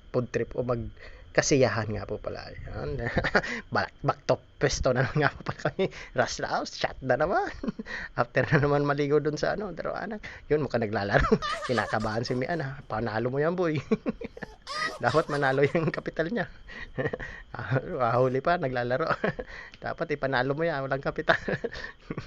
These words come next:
<laughs> Yun, meron din <laughs> sa gilid, ah.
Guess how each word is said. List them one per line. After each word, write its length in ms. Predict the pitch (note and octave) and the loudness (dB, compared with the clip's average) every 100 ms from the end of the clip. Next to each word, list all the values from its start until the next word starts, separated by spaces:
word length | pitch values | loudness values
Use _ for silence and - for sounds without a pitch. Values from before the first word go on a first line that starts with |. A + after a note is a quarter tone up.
| - - - - - - - - - | -10 -12 -20 -20 -18 -16 -16 -16 -8
<laughs> 1080 | D3+ - - - - C#3+ - - - - B2 | -8 -6 -8 -8 -10 -12 -12 -14 -12 -6 -2
Yun, 160 | C3 | -2
meron 240 | E3+ A#2+ B2 | 0 2 4
din 120 | A#2 A#2 - | 2 -2 0
<laughs> 120 | D#3 | -2
sa 80 | C3 | 0
gilid, 300 | B2 C#3+ - | 0 0 0
ah. 120 | E3 | -4